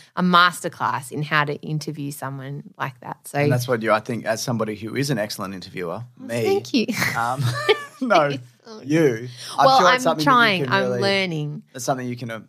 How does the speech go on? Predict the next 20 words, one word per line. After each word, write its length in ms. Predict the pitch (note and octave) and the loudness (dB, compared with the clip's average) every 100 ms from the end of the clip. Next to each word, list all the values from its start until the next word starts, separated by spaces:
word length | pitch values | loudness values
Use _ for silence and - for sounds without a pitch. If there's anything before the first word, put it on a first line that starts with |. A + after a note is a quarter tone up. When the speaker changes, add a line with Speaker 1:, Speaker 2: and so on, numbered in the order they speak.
| _ | _
Speaker 2:
you 100 | A2+ | -20
can 120 | G#2+ G#2+ | -14 -14
appreciate. 720 | - A2 A2 - G#2 G2+ A3 | -8 -6 -6 -8 -8 -10 0
Speaker 1:
Yeah, 340 | G#3+ F#3+ F3+ | 4 6 4
I'm 120 | F#3 | 4
Speaker 2:
Yeah. 60 | G3 | -2
Speaker 1:
really 300 | G3+ G#3 G#3 | -6 -6 -6
learning. 640 | F#3+ F3 E3+ E3 D3+ D3 - | -4 -2 0 -2 -4 -8 -4
And, 220 | D#3+ D#3+ | -4 -2
and, 280 | E3+ E3 - | -2 -4 -4
and 420 | F3 F3 E3+ E3 - | -4 -4 -8 -8 -2
I 100 | F3 | 0
love 300 | F3+ F3+ F#3+ | 2 2 2
listening 420 | F#3 - E3+ D#3+ | -2 -4 -4 -4
to 100 | D#3+ | -6
interviews 460 | - D#3 D#3 D3 D3 | -6 -8 -8 -10 -6
for 60 | D3+ | 0
that 200 | D3+ - | 0 0
reason, 440 | D#3 D#3 D3+ D3+ | -2 -2 -4 -6
because 520 | D3+ C#3+ C#3+ C#3+ F#3+ | -8 -6 -6 -6 -10